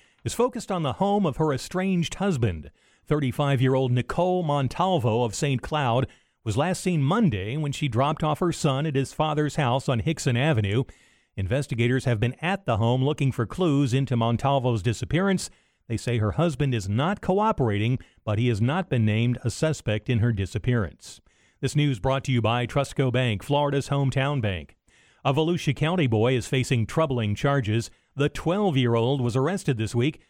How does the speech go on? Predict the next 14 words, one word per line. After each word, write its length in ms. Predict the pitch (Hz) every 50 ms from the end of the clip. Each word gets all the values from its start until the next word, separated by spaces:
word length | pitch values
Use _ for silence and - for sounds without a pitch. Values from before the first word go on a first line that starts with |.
| _ _
for 120 | _ 135 131
allegedly 460 | 131 143 170 208 247 233 233 233 220
pointing 380 | - - 165 170 175 185 180
a 60 | 156 139
loaded 540 | 135 135 147 190 208 190 185 165 120 98
gun 340 | 87 117 147 196 214 185 127
at 100 | 110 104
a 60 | 107 104
group 220 | 92 139 180 -
of 120 | 175 131 -
children 400 | - - 165 160 175 170 196 202
in 140 | 190 139 135
Daytona 420 | 127 127 123 - - 185 190 180 131
Beach. 420 | 101 156 202 214 - - -